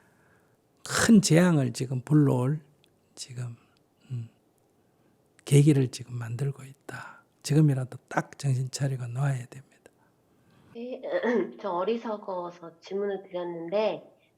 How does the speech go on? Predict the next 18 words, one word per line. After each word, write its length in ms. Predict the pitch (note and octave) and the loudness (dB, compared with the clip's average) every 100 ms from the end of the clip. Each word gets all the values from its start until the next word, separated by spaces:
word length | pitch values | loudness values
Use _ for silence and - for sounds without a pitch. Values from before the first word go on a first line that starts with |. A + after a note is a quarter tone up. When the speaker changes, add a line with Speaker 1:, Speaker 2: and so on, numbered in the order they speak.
| _ | _
Speaker 2:
마음이 460 | - D#3 F3 F3 F3 | -10 -8 -8 -8 -8
많이 320 | C#3+ D3 E3+ | -8 -8 -10
편해졌고요. 1000 | E3+ A3+ A#3 A3+ G#3 - F#3 G#3 A3+ G#3+ - | -6 -4 -2 -2 -4 -6 -10 -8 -8 -10 -12
저의 440 | F#3 G3 G3 E3+ F#3 | -8 -6 -6 -6 -8
이기심으로 720 | A3+ A#3 A#3 A3+ G3+ G3 G3+ | -6 -4 -2 -2 -2 -6 -8
모두를 420 | D#3+ F3+ G#3 G3+ | -8 -8 -8 -10
불편하게 580 | - F#3+ - A#3 A3+ A3 | -14 -20 -10 -6 -6 -8
한 100 | F#3+ | -10
것 160 | E3+ - | -12 -16
같습니다. 880 | - _ _ _ F3+ D#3+ D3+ E3+ E3+ _ _ - _ _ _ _ _ - | -20 _ _ _ -12 -10 -12 -14 -16 _ _ -20 _ _ _ _ _ -16
어, 340 | E3+ E3+ E3+ | -14 -12 -14
저와, 540 | F3 F#3+ G3+ F#3 - - _ | -6 2 2 2 -4 -18 _
나와 480 | E3 E3+ G#3 C4+ C4+ | -6 -2 0 -2 -4
주변 560 | - E3 F3+ F3+ F3 - | -10 -6 -4 -4 -8 -8
모두를 480 | - D#3 E3 E3+ - | -10 -10 -10 -12 -14
편하게 400 | A3+ A#3 A3+ F#3+ | -10 -10 -10 -10
하는 280 | E3+ D#3+ | -10 -12
길을 420 | D3+ D#3 D#3 D#3+ | -12 -10 -10 -10